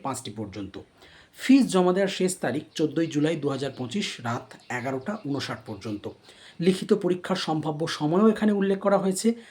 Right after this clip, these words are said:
সেখানে বলা হচ্ছে যে এই পরীক্ষাটি হতে পারে সেপ্টেম্বর মাসে দু হাজার পঁচিশ এবং এই সেপ্টেম্বর মাসের প্রথম সপ্তাহে। আর এই যে পরীক্ষাটির কথা বলছি, সেই পরীক্ষার সম্ভাব্য ফল প্রকাশেরও একটি টাইম এখানে মেনশন করা হয়েছে, সেটি হলো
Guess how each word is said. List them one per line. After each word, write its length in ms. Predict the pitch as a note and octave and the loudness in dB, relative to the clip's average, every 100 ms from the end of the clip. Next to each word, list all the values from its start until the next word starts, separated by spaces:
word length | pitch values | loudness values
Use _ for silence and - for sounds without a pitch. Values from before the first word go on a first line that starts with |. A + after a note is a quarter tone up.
| - | -12
সেখানে 360 | - D#3 D#3+ D3+ | -8 -4 -2 0
বলা 220 | C#3 D3+ | 2 2
হচ্ছে 380 | E3 - G3 G3 - - - | 2 0 0 -2 -10 -20 -6
যে 340 | B2+ D3 D3 - - | 2 2 2 -6 -2
এই 220 | G3 G3 | 0 2
পরীক্ষাটি 480 | F#3+ G#3 A#3 G#3 F3+ | 4 4 4 0 0
হতে 300 | B2 C#3 E3+ | 0 0 2
পারে 260 | - B2+ B2+ - - - | 2 2 0 -6 -20 -14
সেপ্টেম্বর 680 | - E3+ - E3+ D#3+ C#3+ | 0 0 2 0 2 2
মাসে 360 | C3+ C3 - A#3 - - - | 2 0 2 2 0 -18 -10
দু 140 | C3+ C#3+ | -2 0
হাজার 300 | C#3+ C#3 C3+ | 0 -2 -2
পঁচিশ 440 | D#3 D3+ A3+ A3 - - - - | -2 4 4 4 -2 -12 -20 -8
এবং 320 | D3 D3 A#3+ C4 - - - | 0 2 2 0 -8 -18 0
এই 160 | G3+ | 4
সেপ্টেম্বর 440 | G#3 F3 - D#3 D3+ | 4 0 0 2 2
মাসের 300 | C#3+ - A3+ | 0 0 0
প্রথম 380 | A3 D3+ E3+ D#3 | 2 0 0 -4
সপ্তাহে। 560 | - A#2 - A2+ F#2 - _ - - - - - - _ - - _ _ | -4 -10 -6 -6 -6 -10 _ -20 -20 -20 -20 -20 -20 _ -20 -20 _ _
আর 200 | - E3+ F3+ - | 2 4 4 6
এই 200 | B3 A#3+ | 6 6
যে 120 | C#4+ | 4
পরীক্ষাটির 560 | A#3 A3 A3+ - A3+ | 4 4 4 2 2
কথা 260 | A3 G#3 G#3+ | 2 0 0
বলছি, 460 | C#3+ F3+ G3 - D3+ | 4 4 4 0 -2
সেই 180 | F#3+ | -2
পরীক্ষার 480 | G3 F#3 F#3+ - G3 | 0 0 0 -2 -4
সম্ভাব্য 600 | F#3+ - F3 E3+ F3 F3+ F3+ | -4 -4 -4 -4 -2 -2 -2
ফল 220 | - F#3 | 2 2
প্রকাশেরও 460 | F3+ F#3 F3+ F#3+ F3+ | 2 -2 -2 0 0
একটি 220 | F3 F#3 | -2 -4
টাইম 280 | E3+ D3+ D#3+ | -2 0 0
এখানে 240 | D#3 E3 | -2 0
মেনশন 340 | D3+ D3 E3 | 0 0 -2
করা 180 | D#3 D3 | -2 -2
হয়েছে, 260 | C#3 C3 D3 | -2 -4 -6
সেটি 260 | D3+ D3 | -6 -6
হলো 280 | C#3+ D3 B3+ | -2 0 -2